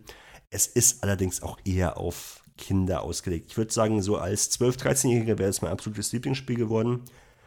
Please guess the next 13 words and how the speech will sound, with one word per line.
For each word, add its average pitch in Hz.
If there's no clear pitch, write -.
Dann, 90
denn 87
die 87
Geschichte 95
ist -
so -
ein 90
bisschen 92
auf, 85
ja, 80
Pokémon-Niveau, 87
äh, 85
oder 92